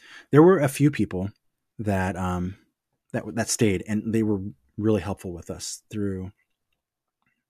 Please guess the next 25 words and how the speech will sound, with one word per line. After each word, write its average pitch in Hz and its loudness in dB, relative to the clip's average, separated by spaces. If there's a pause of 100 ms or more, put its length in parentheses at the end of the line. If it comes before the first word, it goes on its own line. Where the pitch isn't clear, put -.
(120)
through 104 -2
this 90 -10
whole 101 -12
process. - -12
And 92 -12 (380)
I 113 0
don't 113 4
know 110 4
if - -6
he 113 -2
listens 101 -4
to 101 -8
this, 92 -8
but 90 -8 (320)
I 113 -2
really 107 4
think 98 -4
about, 87 -6 (320)
um, 90 -10 (1160)
a - -10
housemate 101 -4
that 90 -8
I 87 -8
had, 92 -8
Julio, 92 -2